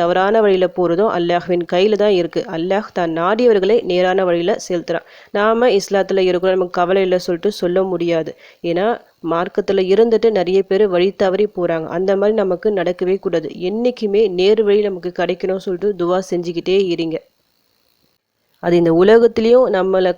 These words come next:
காப்பாத்தும், மறுமையில நமக்கு நல்ல வழி காமிக்கும், சொர்க்கம் நமக்கு கிடைக்கும். இதுல இருக்க ஒவ்வொரு வசனங்கள், ஏழு வசனங்கள் இருக்கு. ஏழு வசனங்களுமே ஆழ்ந்த கருத்துக்கள் கொண்ட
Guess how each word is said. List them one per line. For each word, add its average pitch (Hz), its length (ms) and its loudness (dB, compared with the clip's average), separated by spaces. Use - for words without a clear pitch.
காப்பாத்தும், 202 580 0
மறுமையில 214 500 4
நமக்கு 185 320 0
நல்ல 196 360 0
வழி 185 120 0
காமிக்கும், 170 440 -6
சொர்க்கம் 196 400 -2
நமக்கு 175 240 -6
கிடைக்கும். 160 340 -8
இதுல 170 200 -2
இருக்க 175 260 -2
ஒவ்வொரு 208 420 0
வசனங்கள், 175 400 -6
ஏழு 233 240 6
வசனங்கள் 196 440 -2
இருக்கு. 165 220 -8
ஏழு 240 260 8
வசனங்களுமே 196 600 0
ஆழ்ந்த 220 400 2
கருத்துக்கள் 190 540 0
கொண்ட 180 200 -2